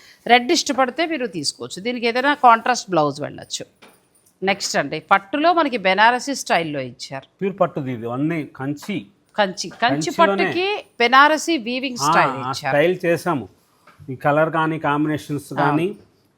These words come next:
Speaker 2: డైయింగ్ చేయించేటప్పుడే అలా కలర్స్ చేయిస్తున్నాం.
Speaker 1: నెక్స్ట్ ప్రతి పట్టు కూడానండి మెత్తగా అలా, అలా పట్టుకుంటే మెత్తగా వెళ్ళ-,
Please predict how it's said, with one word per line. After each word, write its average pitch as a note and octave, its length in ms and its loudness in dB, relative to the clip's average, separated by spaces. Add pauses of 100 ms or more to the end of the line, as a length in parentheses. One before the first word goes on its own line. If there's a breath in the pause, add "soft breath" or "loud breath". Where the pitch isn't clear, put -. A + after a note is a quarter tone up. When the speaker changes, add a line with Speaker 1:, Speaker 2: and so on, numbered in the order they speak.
Speaker 2:
డైయింగ్ D#3+ 440 0
చేయించేటప్పుడే E3+ 680 -2
అలా F3 140 2
కలర్స్ D3 520 -2
చేయిస్తున్నాం. D3+ 540 -2 (120)
Speaker 1:
నెక్స్ట్ - 420 -8 (360)
ప్రతి B3 380 2
పట్టు B3+ 380 2
కూడానండి D#3+ 480 -2
మెత్తగా E3+ 720 -2 (180)
అలా, E3 180 -2 (180)
అలా E3 80 -4
పట్టుకుంటే G#3+ 760 -4
మెత్తగా B3+ 520 -2
వెళ్ళ-, G#3+ 200 0